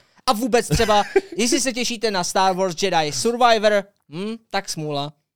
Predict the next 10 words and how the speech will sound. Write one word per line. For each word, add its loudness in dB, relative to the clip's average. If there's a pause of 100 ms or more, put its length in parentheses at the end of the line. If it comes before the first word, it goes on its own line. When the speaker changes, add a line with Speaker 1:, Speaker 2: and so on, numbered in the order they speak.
(180)
Speaker 2:
Hmm. -12
Speaker 1:
Potřebuje 0
více -8
času -4
na -2
vychytání -4
chyb -8
a -16
optimalizací. -8 (140)
Takže, -2